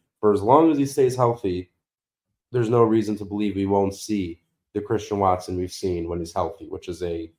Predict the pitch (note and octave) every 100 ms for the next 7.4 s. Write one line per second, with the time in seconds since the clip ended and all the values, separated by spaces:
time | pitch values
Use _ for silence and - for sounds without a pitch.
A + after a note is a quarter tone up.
0 | _ G#2 A2+ A#2 - A2+ G#2 G2 F#2 F#2
1 | F2+ _ _ _ _ _ _ - A#2 G#2+
2 | G#2 G2+ G2+ - _ A#2+ G#2 A#2+ A2 G2
3 | F#2+ F#2+ F#2 F2+ F2 F2 C3+ A2+ G#2 -
4 | - _ _ _ - A2+ A2 G#2+ G2+ G2+
5 | G2+ - - D#3+ B2+ A2 A2 G2+ G#2 G#2
6 | - _ A#2+ A#2+ A2+ G2+ A2+ B2+ - B2+
7 | A2 G2+ F#2+ B2